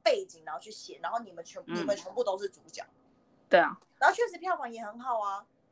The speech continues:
Speaker 2: 嗯。
Speaker 1: 只是，只是我看二的时候，<coughs> 我跟你讲各位，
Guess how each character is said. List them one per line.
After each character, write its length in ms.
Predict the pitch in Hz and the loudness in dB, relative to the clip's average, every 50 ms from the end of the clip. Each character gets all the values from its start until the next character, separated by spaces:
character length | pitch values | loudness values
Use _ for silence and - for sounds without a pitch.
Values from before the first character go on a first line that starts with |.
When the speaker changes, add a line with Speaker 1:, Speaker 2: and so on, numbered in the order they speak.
| _ - | _ 0
Speaker 2:
嗯。 120 | 214 208 | 0 0
Speaker 1:
只 80 | - 285 | 0 0
是， 60 | 381 453 453 403 320 - - _ _ | 0 0 -2 -2 -4 -10 -14 _ _
只 100 | - 554 | -12 -6
是 100 | 539 466 | -4 -2
我 120 | 453 480 466 | -2 -2 -2
看 280 | - - 349 330 - 302 | -2 0 0 2 4 4
二 120 | 311 277 | 4 4
的 100 | 240 226 | 2 -2
时 180 | 220 - - 214 208 269 | -8 -10 -4 2 4 4
候， 260 | 269 254 220 190 - - - _ _ _ | 4 4 2 0 -2 -6 -10 _ _ _
<coughs> 240 | _ _ _ _ _ | _ _ _ _ _
我 100 | - 190 | -8 -2
跟 140 | 196 202 202 | -2 0 0
你 60 | 202 | 0
讲 140 | 196 165 165 | -2 -4 -4
各 140 | - 180 170 165 | -4 -6 -6 -4
位， 140 | 165 160 | -4 -6